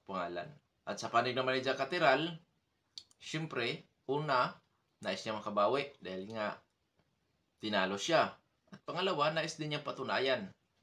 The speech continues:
na talagang siya po ang nanalo. So, sa madaling salita, ito po ay isang maaksyon na bakbakan,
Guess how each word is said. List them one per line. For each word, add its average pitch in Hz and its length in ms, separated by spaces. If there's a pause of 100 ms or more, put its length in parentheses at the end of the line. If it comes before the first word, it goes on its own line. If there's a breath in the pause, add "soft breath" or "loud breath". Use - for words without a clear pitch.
na - 160
talagang 123 320
siya 113 320
po 117 160
ang 98 240 (960)
nanalo. 98 560 (320)
So, 110 320
sa 101 240
madaling 139 240
salita, 170 640 (1400)
ito 135 240
po 143 240
ay 127 240
isang 113 240
maaksyon 117 640 (1040 loud breath)
na 107 160
bakbakan, 92 560